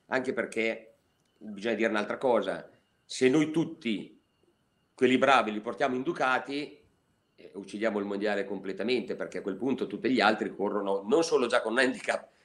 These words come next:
di moto, gli diamo anche un handicap di piloti e,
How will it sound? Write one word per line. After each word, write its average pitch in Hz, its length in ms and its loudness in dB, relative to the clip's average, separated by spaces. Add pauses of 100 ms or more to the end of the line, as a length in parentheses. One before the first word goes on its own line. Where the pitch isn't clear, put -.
di 127 220 -2
moto, 113 640 2 (180)
gli 113 140 -6
diamo 143 260 4
anche 120 160 0
un 139 80 2
handicap 131 400 0
di 165 120 -10
piloti 151 720 0 (160)
e, 117 100 -10